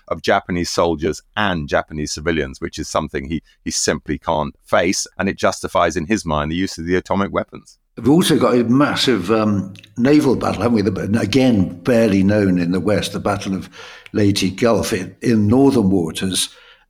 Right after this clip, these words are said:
Speaker 2: Uh, the last big sort of battleship clash has already happened at the end of nineteen forty-three, coming up soon, actually, the eightieth anniversary, um, of the Battle of the North Cape, which is where the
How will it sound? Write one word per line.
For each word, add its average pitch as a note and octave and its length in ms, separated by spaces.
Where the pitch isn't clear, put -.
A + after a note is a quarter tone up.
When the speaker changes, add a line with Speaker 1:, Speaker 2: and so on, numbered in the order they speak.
Speaker 2:
Uh, G2+ 140
the G#2+ 120
last G#2+ 340
big F#2+ 220
sort F#2 160
of - 240
battleship G2 580
clash G#2 280
has F#2+ 120
already F#2 220
happened G2 280
at - 80
the G#2 140
end G#2+ 240
of F2 140
nineteen F2 380
forty-three, F2 680
coming G2+ 240
up F#2 160
soon, A#2 200
actually, G2 260
the G2+ 80
eightieth G2+ 340
anniversary, F#2+ 760
um, F2+ 300
of G2 260
the G2 220
Battle G2+ 420
of F#2+ 80
the G2+ 100
North G#2+ 340
Cape, A#2 260
which G2 120
is F2+ 140
where F#2 300
the F#2+ 240